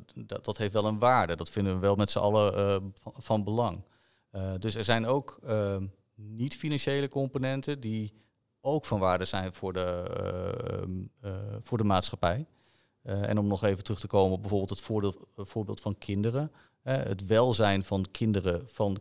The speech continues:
cliënten, van de reclassering. Dat, dat heeft, dat, dat, dat is ook iets wat van waarde is voor de maatschappij. Eh, en hoe beter je zicht hebt op die verschillende waarden en, en de omvang van die waarden,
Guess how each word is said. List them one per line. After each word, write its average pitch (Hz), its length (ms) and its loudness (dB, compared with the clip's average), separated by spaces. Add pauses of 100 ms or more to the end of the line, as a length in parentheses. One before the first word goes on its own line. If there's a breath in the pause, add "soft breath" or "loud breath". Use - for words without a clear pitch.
cliënten, 95 600 0
van 98 200 0
de 95 60 2
reclassering. 95 800 0 (340 soft breath)
Dat, 107 240 -12
dat 110 120 -8
heeft, 117 180 -8 (260)
dat, - 220 -8
dat, - 240 -4
dat 113 160 -4
is 110 120 -4
ook 95 140 -4
iets - 240 -6
wat 104 320 0
van 107 300 -4
waarde 107 360 6
is 92 160 0
voor 101 180 0
de 95 60 2
maatschappij. 92 640 2 (500 soft breath)
Eh, 95 240 -4
en 98 120 -2
hoe 101 120 0
beter 123 360 2
je 120 100 0
zicht 131 320 0
hebt 107 180 -2
op 98 140 -8
die 113 100 -10
verschillende 107 500 0
waarden 107 480 2
en, 104 200 -4
en 92 220 -4
de - 240 -6
omvang 120 480 -2
van 120 100 -2
die 117 120 0
waarden, 117 500 2